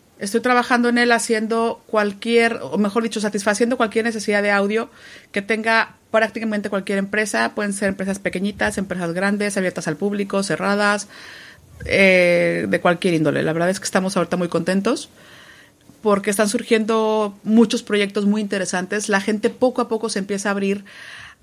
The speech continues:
a descubrir l-, el peso que puede tener el audio para sus negocios, porque generalmente se ve y es muy fácil que la gente vea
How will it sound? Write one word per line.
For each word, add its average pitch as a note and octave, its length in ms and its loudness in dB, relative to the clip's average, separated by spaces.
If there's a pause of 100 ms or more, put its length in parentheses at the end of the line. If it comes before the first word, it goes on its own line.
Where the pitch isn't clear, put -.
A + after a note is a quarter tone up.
(180)
a G3 160 2
descubrir G#3 880 -2 (100)
l-, G3 520 0
el G3 120 0
peso A#3 440 2
que A3 100 -4
puede G#3+ 220 0
tener G3+ 320 0
el G3+ 140 2
audio G3+ 380 2
para F3+ 240 0
sus A3 220 0
negocios, D#3+ 380 -2
porque F#3 200 -4
generalmente D4+ 760 -2 (500)
se - 380 -2
ve C4 360 2
y A#3 120 0
es A#3 80 2
muy A#3+ 120 2
fácil A#3 460 -4 (440)
que A3+ 80 0
la G#3+ 120 4
gente A#3 260 0
vea A#3 360 4